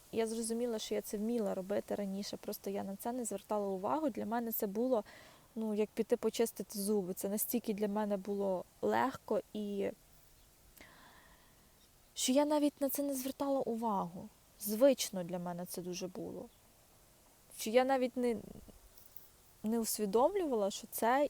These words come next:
і є мій цей талант, мій дар, яким я можу користуватися і, і яким я можу допомагати іншим людям. Так ось, в мене є нова послуга, е,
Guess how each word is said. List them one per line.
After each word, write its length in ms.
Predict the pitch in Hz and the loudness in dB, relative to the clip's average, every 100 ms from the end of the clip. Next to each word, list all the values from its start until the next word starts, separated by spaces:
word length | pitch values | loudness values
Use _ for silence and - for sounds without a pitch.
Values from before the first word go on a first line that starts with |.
| - | 0
і 80 | 220 | -2
є 380 | 190 208 240 247 | 0 4 4 6
мій 240 | 220 220 | 2 0
цей 360 | - - 214 208 | -2 -2 0 0
талант, 600 | 202 214 214 208 185 - | 0 2 2 0 -4 -4
мій 200 | 208 196 | -2 -2
дар, 340 | 175 214 277 | 2 2 4
яким 340 | 262 196 - 214 | 2 0 0 0
я 120 | 208 | 0
можу 300 | 208 262 247 | 0 2 2
користуватися 920 | - 214 - - 220 262 277 240 - 196 - - - - - - | 0 -2 -4 -2 0 0 0 -2 -2 -6 -10 -18 -18 -20 -20 -6
і, 420 | 214 226 220 214 - | -2 2 2 0 0
і 80 | |
яким 280 | 214 - 262 | -2 0 0
я 100 | 247 | 0
можу 240 | 233 247 233 | 0 -2 -2
допомагати 720 | 202 247 220 220 214 214 214 | -4 -6 -6 -4 -2 -2 -4
іншим 420 | 214 208 - 196 | -4 -4 -6 -4
людям. 360 | 196 180 214 202 - - - - - - - - - - - - - - - - - - - - - - - - - - - - - - - - - - - - - | -4 -6 -8 -14 -20 -20 -20 -20 -20 -20 -20 -20 -20 -20 -20 -20 -18 -16 -16 -18 -20 -20 -20 -20 -20 -20 -20 -20 -20 -20 -20 -20 -20 -20 -20 -20 -20 -20 -20 -20 -4
Так 160 | 240 - | -4 4
ось, 640 | 381 508 466 - - - - 262 - | 8 8 8 4 2 -2 -8 -6 0
в 140 | 240 | 0
мене 360 | 247 277 285 254 | 6 6 8 6
є 200 | 240 240 | 6 4
нова 280 | 226 214 | 4 2
послуга, 800 | 208 - 247 311 - 294 269 | 0 4 6 6 2 0 2
е, 40 | 247 | 2